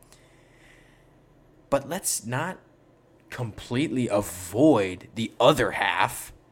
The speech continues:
of what we've seen from Kyle Shanahan. Choke jobs,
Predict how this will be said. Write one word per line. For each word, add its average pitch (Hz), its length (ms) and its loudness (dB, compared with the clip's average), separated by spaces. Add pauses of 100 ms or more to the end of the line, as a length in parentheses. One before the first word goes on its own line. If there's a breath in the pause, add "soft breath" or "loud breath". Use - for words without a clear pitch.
(280 soft breath)
of 104 200 -8
what 107 160 -4
we've 107 220 -2
seen 110 240 -2
from 104 160 -8
Kyle 110 320 2
Shanahan. 113 720 -2 (1800 soft breath)
Choke 226 420 4
jobs, 113 680 2